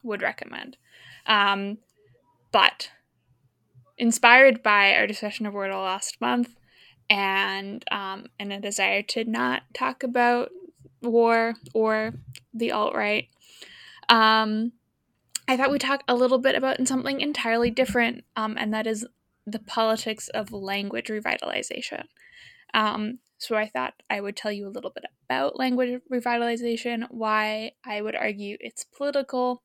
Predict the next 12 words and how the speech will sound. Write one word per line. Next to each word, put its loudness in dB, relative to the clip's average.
and -10
others -6
too, -8
and 2
then 6
I'd 4
give -2
you, -2
like, -6
two 0
interesting -2
examples -8